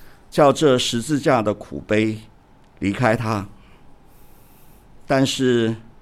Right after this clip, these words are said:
耶稣也说：“不要照我的意思，只要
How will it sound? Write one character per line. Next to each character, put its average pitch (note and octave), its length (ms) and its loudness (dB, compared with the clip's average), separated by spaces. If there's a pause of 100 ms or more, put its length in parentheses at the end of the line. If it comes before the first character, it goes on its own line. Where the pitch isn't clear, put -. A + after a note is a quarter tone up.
(200)
耶 A#2+ 100 -2
稣 B2+ 180 -4
也 F2+ 140 -4
说 G2+ 340 -2 (1120)
：“不 G#2 180 -2
要 C3 520 4 (280)
照 B2+ 200 2
我 F2 140 0
的 D2 100 -12
意 G#2 200 -8
思， - 280 -8 (840)
只 E2+ 220 -10
要 F#2+ 360 0